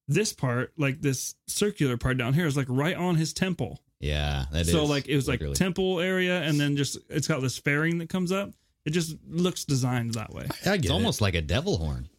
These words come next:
Speaker 2: Well, scrolling down, though, because look at the museum itself. When I saw this, there, yes, this right here.
Speaker 3: Huh.
Speaker 2: This museum I saw in a dream.
Speaker 1: No, sh-,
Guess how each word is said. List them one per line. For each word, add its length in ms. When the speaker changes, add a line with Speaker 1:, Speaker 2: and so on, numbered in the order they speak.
Speaker 2:
Well, 280
scrolling 440
down, 160
though, 120
because 280
look 140
at 100
the 240
museum 600
itself. 580
When 160
I 80
saw 380
this, 680
there, 260
yes, 400
this 260
right 160
here. 280
Speaker 3:
Huh. 180
Speaker 2:
This 440
museum 800
I 240
saw 420
in 180
a 60
dream. 380
Speaker 1:
No, 360
sh-, 200